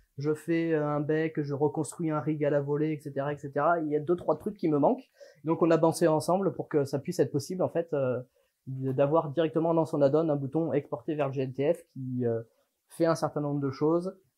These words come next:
appelle mon code et, euh, au milieu de, au milieu de mon code, il y a quelques petites modifications qui ont été apportées pour que ça passe avec, euh,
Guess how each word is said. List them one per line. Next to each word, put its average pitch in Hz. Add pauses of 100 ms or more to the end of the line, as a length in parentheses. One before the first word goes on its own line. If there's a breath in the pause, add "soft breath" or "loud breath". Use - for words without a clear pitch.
(800)
appelle 170
mon 160
code 208
et, 135
euh, 127
au 135
milieu 151
de, 120
au 135
milieu 143
de 147
mon 143
code, 160
il 156
y 135
a 120
quelques 147
petites -
modifications 135
qui 151
ont -
été 127
apportées 123
pour -
que 135
ça 120
passe 139
avec, 123
euh, 113